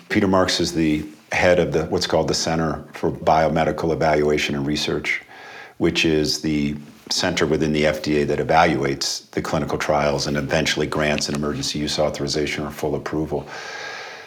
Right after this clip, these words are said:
Peter was absolutely committed to making sure not a single quality standard was compromised. The minimum effectiveness by which they would have granted an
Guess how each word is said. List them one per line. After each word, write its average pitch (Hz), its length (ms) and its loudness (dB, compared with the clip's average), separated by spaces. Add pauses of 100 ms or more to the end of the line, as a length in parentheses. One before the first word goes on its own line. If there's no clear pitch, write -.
(120)
Peter 120 280 6
was 92 440 6
absolutely 90 1300 4
committed 90 560 4 (400)
to - 140 0
making 85 300 2
sure 82 320 4
not 80 200 2
a 80 40 2
single 92 460 2
quality 78 520 4
standard 76 560 -2
was 73 160 -2
compromised. 71 1040 -4 (500)
The 90 60 2
minimum 95 720 4
effectiveness 85 640 4
by 80 180 2
which 80 260 2
they 80 100 4
would 76 160 2
have 73 100 -2
granted 87 420 2
an 71 280 -4